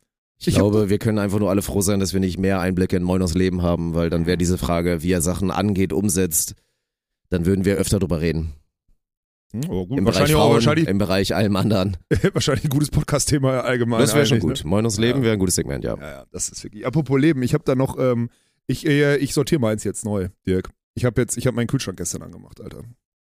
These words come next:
Speaker 1: Ach, ja, okay, weil du jetzt häufiger zu Hause bist
Speaker 2: Ja.
Speaker 1: einfach und die Grenze für dich überschritten ist, dass es langsam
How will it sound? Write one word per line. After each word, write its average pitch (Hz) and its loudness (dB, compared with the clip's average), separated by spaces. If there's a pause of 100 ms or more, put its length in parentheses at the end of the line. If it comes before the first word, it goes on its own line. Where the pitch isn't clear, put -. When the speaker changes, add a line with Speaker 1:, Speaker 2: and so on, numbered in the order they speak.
(1300)
Speaker 1:
Ach, - -4
ja, 95 0
okay, 107 0
weil 98 0
du 127 2
jetzt 123 0
häufiger 123 2
zu 117 0
Hause 101 2
bist 80 0
Speaker 2:
Ja. 76 -2
Speaker 1:
einfach 113 2
und 101 0
die 101 2
Grenze 110 0
für 113 0
dich 110 2
überschritten 107 0
ist, 110 0
dass 104 2
es 98 0
langsam 101 2